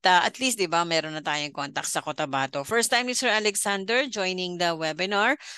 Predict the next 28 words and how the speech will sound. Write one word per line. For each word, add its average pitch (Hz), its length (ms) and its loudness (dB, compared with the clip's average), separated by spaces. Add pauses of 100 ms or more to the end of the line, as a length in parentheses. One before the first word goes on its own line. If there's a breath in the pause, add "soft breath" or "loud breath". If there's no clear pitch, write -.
(160 loud breath)
I 180 160 2
hope 208 320 -4
na 185 160 -6
may 180 160 0
matutunan 180 640 -4
po 170 80 -4
tayo 160 380 2
tonight 196 420 0
and 170 160 -4
mag-continue 226 800 -2
po 190 160 -2
tayo 151 560 -2 (240 loud breath)
sa - 240 2 (300)
ating 165 500 -2
pag-aaral. 143 800 0
Ayan, 151 240 0
si 202 160 -6
Sir, 247 240 2
si 240 160 -2
Ma'am 240 160 0
Fe, 262 240 0
first 214 240 -4
time 190 240 0
din 180 240 -2
niya. 180 240 0 (400 loud breath)
And 170 160 -2
I 175 160 2
know, 185 320 0